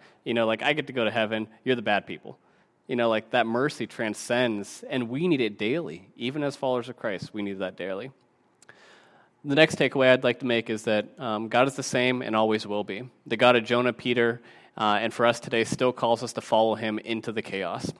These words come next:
and has provided Scripture and his Spirit to remind us of his faithfulness.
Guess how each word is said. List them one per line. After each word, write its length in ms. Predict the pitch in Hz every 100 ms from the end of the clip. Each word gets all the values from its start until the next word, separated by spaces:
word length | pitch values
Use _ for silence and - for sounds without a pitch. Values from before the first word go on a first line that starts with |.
| -
and 80 | 113
has 80 | 110
provided 400 | 127 120 117 107
Scripture 460 | - - 135 -
and 80 | 113
his 120 | 104 -
Spirit 300 | - 120 113
to 100 | 113
remind 300 | 104 107 107
us 100 | -
of 60 |
his 140 | 104 -
faithfulness. 680 | 131 143 - 98 117 -